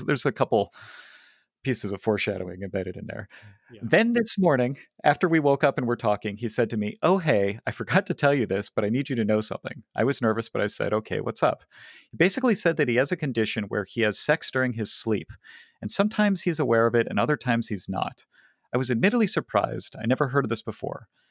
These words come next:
Speaker 1: I'd asked him if it had happened last night, and he said yes. How would he know that? He told me that he
Speaker 2: Good
Speaker 1: was
Speaker 2: que-
Speaker 1: unaware until he finished that it,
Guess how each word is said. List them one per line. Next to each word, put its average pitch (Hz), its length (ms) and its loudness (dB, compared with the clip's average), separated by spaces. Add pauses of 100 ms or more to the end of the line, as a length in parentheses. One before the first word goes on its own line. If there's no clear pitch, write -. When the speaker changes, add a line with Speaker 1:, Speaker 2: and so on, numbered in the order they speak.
(240)
Speaker 1:
I'd 120 100 4
asked 185 200 2
him 196 100 2
if 175 180 -2
it 139 80 0
had 131 120 -2
happened 113 600 0
last 110 340 2
night, 104 240 0
and 95 100 -10
he 90 80 -14
said 92 240 -6
yes. - 460 0 (640)
How 113 140 -10
would 123 100 -6
he 107 60 -6
know 98 180 -6
that? - 200 -14 (400)
He 131 100 -4
told 185 200 0
me 196 240 -2 (340)
that 123 120 -2
he 170 80 0
Speaker 2:
Good 160 60 6
Speaker 1:
was 143 100 0
Speaker 2:
que- 117 100 0
Speaker 1:
unaware 139 580 2 (280)
until 127 220 0
he 127 80 4
finished 123 480 2
that 117 120 4
it, 110 100 -2